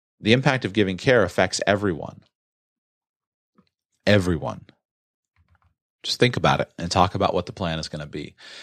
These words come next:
If your parents would like some sort of institutional care, shop around early. For example, there's a type of institutional care called continuing care retirement communities,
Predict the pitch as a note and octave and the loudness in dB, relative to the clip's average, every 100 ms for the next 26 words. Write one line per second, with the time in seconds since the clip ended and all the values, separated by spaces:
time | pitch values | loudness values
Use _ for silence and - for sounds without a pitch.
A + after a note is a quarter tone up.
0 | - - C3 C3+ C#3 C#3+ E3 D3+ A#2+ - | -20 -2 2 4 4 4 4 2 -2 0
1 | A#2+ G2+ A2 A2 - A#2+ C3 - A#2+ G#2 | 0 4 4 4 0 -2 -2 0 2 2
2 | G2 G#2+ G2 - - A2+ A2 G2 F2+ - | 0 -4 -4 -6 -2 -2 -2 -6 -10 -4
3 | D#2+ D2+ - - - B2 - F3+ D3 C#3 | -2 -2 -4 -4 0 0 2 4 4 2
4 | - G#2 F#2 D2+ - _ _ _ _ _ | 0 2 2 -2 -10 _ _ _ _ _
5 | _ _ _ _ _ - A2+ G#2+ G2+ G2+ | _ _ _ _ _ 2 4 4 4 0
6 | F#2 F#2+ C#3 C#3 A#2 G#2+ A#2+ G#2+ A2 - | -2 2 0 0 -2 -2 -4 -2 -2 -2
7 | F#2+ - F#2+ F2+ - F2 E2+ - F#2+ C3 | -8 -2 -2 -2 -2 -2 -2 -6 -4 -2
8 | B2+ G#2 - G2 F2 - F#2 F2 - - | -2 -4 2 4 2 2 2 2 -4 -8
9 | D#2+ D#2+ - - | -6 -6 -8 -10